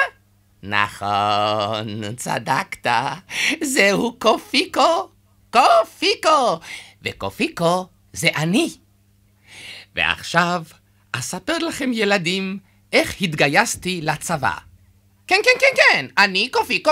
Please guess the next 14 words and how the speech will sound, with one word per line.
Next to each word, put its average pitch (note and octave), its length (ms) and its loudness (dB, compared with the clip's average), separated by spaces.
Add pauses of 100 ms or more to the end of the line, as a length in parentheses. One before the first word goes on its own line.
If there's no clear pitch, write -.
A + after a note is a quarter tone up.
בצבא. E4+ 600 2 (4000)
יום C#3 260 0
אחד D#2 340 -6 (580)
הופיעו F3+ 400 -4
הדוד G#2+ 320 -8
שמעון E3 500 -4
והדודה G#2+ 480 -4
נחמה G#2+ 600 -2 (300)
לבושים G2+ 520 -6
בגדי F#2 320 -8
חג. C2 240 -14 (1400)
"ראו, A#2 340 2 (240)
ראו, B3 580 0 (100)
איזה B2+ 340 2